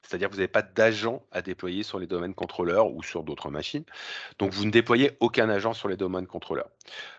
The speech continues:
Euh, la deuxième particularité, c'est que vous n'avez pas besoin de privilèges. Vous n'avez pas besoin d'un compte à privilèges. Vous,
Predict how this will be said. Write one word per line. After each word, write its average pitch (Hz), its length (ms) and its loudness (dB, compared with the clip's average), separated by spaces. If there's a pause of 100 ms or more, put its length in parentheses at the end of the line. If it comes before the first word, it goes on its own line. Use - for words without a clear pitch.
(160)
Euh, 80 200 4
la 87 200 2
deuxième 135 320 4
particularité, 107 760 0
c'est 120 180 -4
que 95 80 -12
vous 98 80 -6
n'avez 95 240 2
pas 143 340 8
besoin 117 420 -2
de 113 120 -8
privilèges. 101 540 -6
Vous 104 80 -14
n'avez 92 100 -6
pas 107 100 -2
besoin 117 160 -2
d'un 92 160 -4
compte 180 380 0
à 143 80 4
privilèges. 95 500 -4
Vous, 92 80 -10